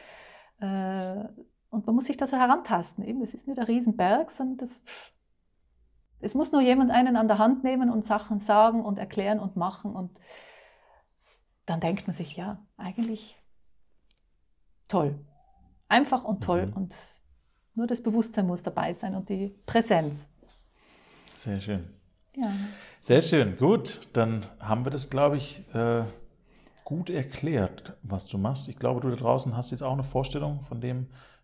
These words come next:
Speaker 2: wie ein Paarcoaching ablaufen kann. Vielleicht kennst du auch ein oder andere Beispiele aus deinem eigenen Leben, wo sich sowas ein Stück weit verfährt oder in den Hintergrund rutscht. Ähm,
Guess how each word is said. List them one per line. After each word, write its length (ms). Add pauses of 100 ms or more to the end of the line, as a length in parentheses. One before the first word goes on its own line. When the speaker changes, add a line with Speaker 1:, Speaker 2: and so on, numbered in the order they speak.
(140)
Speaker 2:
wie 100
ein 140
Paarcoaching 560
ablaufen 520
kann. 300
Vielleicht 600
kennst 340
du 120
auch 260
ein 300 (100)
oder 260
andere 460 (400)
Beispiele 440
aus 120
deinem 240
eigenen 360
Leben, 320
wo 140
sich 180
sowas 400 (420)
ein 120
Stück 280
weit 140
verfährt 760 (140)
oder 260
in 140
den 80
Hintergrund 500
rutscht. 360 (760)
Ähm, 380